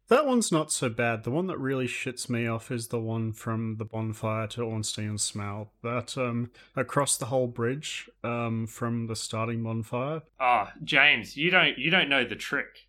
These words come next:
Speaker 2: So, so the bonfire you use is the one near Solaire, the one that you drop down after beating the archers. And then the spiral staircase, if you go up the staircase on one level, you can jump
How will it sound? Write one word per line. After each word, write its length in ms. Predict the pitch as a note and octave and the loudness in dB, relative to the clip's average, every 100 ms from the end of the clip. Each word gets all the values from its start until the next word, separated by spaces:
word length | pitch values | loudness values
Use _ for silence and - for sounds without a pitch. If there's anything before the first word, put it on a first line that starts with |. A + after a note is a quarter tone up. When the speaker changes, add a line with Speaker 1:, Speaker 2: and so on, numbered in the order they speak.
| _ - | _ -2
Speaker 2:
So, 360 | D3+ C#3+ D3 - | 2 4 2 -2
so 200 | - D#3+ | 0 2
the 80 | D3+ | 2
bonfire 640 | B2+ E3 F#3+ F#3 F#3+ F#3 | 0 0 0 2 4 4
you 160 | E3+ D3 | 2 -6
use 480 | C3 B2+ A#2 A2 G2 | -6 -2 0 -2 -4
is 240 | A#2+ G#2+ | -8 -6
the 100 | A#2+ | -8
one 460 | A2 A2+ A2 A2 A2 | -6 -4 -4 -8 -12
near 180 | A2+ A2 | -8 -6
Solaire, 640 | - G#2+ G2+ G#2+ D#3+ E3 | -8 -10 -6 -6 -6 -8
the 100 | A#2 | -10
one 280 | A2 A2+ A2+ | -6 -6 -6
that 100 | A#2 | -10
you 140 | A#2 A2+ | -10 -8
drop 280 | A2+ A2+ - | -8 -8 -10
down 180 | A2 G#2 | -10 -10
after 240 | G#2 - | -14 -14
beating 320 | A2 G#2+ G#2 | -12 -12 -14
the 100 | G#2 | -14
archers. 640 | G2+ B2 - F#3 F#3+ - - _ - _ _ - | -10 -10 -10 -12 -12 -14 -16 _ -20 _ _ 0
And 200 | B2+ C#3 | 0 2
then 340 | D3 D#3 D3 | 0 0 -6
the 120 | C3+ C3+ | -4 -4
spiral 480 | - C3+ C#3+ E3 | -2 2 2 2
staircase, 840 | - - A#2 A#2 B2+ C#3 D#3+ - - | -2 -2 0 0 0 -2 -2 -6 -6
if 180 | B2+ - | -10 -8
you 80 | B2 | -4
go 220 | C3+ C3+ | -2 -2
up 280 | B2 B2 - _ _ _ - | 0 -2 -4 _ _ _ -10
the 120 | A#2 | -6
staircase 640 | - A#2+ A2+ - A#2 G#2+ | -4 -2 -2 0 -2 -2
on 120 | A2+ | -8
one 200 | G#2 G#2+ | -8 -6
level, 320 | A2+ G#2+ G2+ G2 | -4 -4 -6 -8
you 200 | A2 A#2+ | -6 -6
can 320 | - B2 A2+ A2 | -4 -6 -6 -6
jump 360 | C3+ B2 - | -2 -2 -2